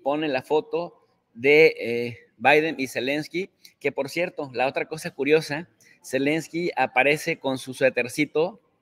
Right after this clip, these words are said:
ya saben, este suétercito que lleva a todas partes, vestido también con su, con su color verde, y bueno, pues no deja de ser, eh, interesante toda, eh,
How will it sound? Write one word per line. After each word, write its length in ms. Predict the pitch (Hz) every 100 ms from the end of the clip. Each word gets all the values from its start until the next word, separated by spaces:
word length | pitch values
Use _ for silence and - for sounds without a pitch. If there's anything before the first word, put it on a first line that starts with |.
| -
ya 160 | 131
saben, 300 | 135 139 147
este 200 | 143 151
suétercito 680 | 147 143 127 123 135 156 147 - _ _
que 120 | 120
lleva 200 | 127 143
a 80 | 147
todas 260 | 143 143 -
partes, 560 | 143 143 151 160 - _ _ _ -
vestido 380 | 127 - 151 131
también 360 | 131 131 143
con 180 | 147 143
su, 360 | 139 131 117 117 _
con 140 | - 123
su 100 | -
color 300 | 120 143 147
verde, 460 | 143 139 170 247 _ _ _ _ _
y 140 | - 147
bueno, 320 | 165 160 131
pues 140 | 120
no 80 | 135
deja 220 | 156 156
de 100 | 135
ser, 400 | 127 139 147 147 - _ _ _ -
eh, 160 | 127
interesante 880 | 127 139 127 127 127 160 160 139 139 _ _ _ _ _
toda, 480 | - 151 160 165 151 -
eh, 280 | 123 127